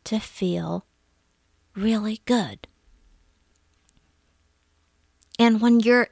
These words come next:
in that state, everything flows from that place. Okay? So, when looking at your intentions,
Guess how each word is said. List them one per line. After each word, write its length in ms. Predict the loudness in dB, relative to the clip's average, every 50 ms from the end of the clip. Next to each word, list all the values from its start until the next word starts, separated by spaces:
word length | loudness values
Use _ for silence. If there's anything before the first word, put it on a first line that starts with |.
| _ 0
in 240 | 2 2 2 2 0
that 280 | 0 -2 -4 -6 -6
state, 440 | -8 -6 -4 -2 -2 -2 -2 -4 -8 _ _ _ _ _ _ _ _ _ _ _ _ _ _ _ _ _ _ _ _ _ _ _ _ _ _ _ _ _ _ _ _ _ _ _ _ _ 0
everything 440 | 0 0 0 -2 -4 -4 -6 -8 -8
flows 380 | -8 -8 -6 -6 -6 -6 -6 -10
from 280 | -10 -8 -6 -6 -6
that 220 | -6 -10 -14 -18 _ -14
place. 420 | -14 -14 -14 -14 -18 -20 -20 -20 _ _ _ _ _ _ _ _ _ _ _
Okay? 280 | -10 -8 -6 -6 -8 -10 -12 -18 -20 -18 -18 -18 -20 -16 -12
So, 360 | 0 4 4 4 4 2 0 _ _ _ _ _ _ _ _ _ _ _ _ _ -20 -4
when 320 | 2 4 4 4 4 2
looking 360 | -2 -4 -4 -6 -10 -12 -10 -6
at 220 | -6 -6 -6 -6 -8
your 180 | -8 -8 -6
intentions, 880 | -6 -8 -8 -6 -4 -4 -4 -4 -6 -8 -10 -8 -10 -10 -12 -14 -16